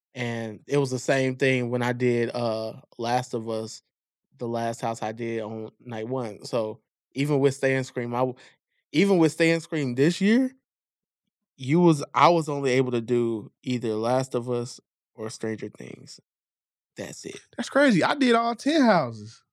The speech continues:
Speaker 1: Because
Speaker 2: Oh, in one night.
Speaker 1: because you, I mean, you went at the beginning of October, technically.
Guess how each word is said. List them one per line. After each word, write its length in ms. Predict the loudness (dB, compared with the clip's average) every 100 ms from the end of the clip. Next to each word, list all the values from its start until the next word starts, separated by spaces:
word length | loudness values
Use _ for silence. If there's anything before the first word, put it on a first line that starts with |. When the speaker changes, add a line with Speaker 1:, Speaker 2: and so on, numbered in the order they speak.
| _ _ _ -10
Speaker 1:
Because 520 | -6 4 6 6 6
Speaker 2:
Oh, 280 | 6 8 8
in 180 | 6 4
one 240 | 2 0
night. 360 | -2 -4 -6 -10 _ _ _ _ _ _ _ _ _ -6
Speaker 1:
because 480 | 0 6 8 8 6
you, 120 | 6
I 100 | 6
mean, 440 | 6 4 0 -4 -10 _ _ _ _ _ _ _
you 300 | -6 2 6
went 420 | 6 4 2 -6 -16 _ _ -4
at 120 | -4
the 60 | -4
beginning 360 | -4 -2 -2
of 120 | -6 -10
October, 640 | -12 -6 -2 -2 -4 -10
technically. 720 | 0 0 0 -8 -16 -20 -20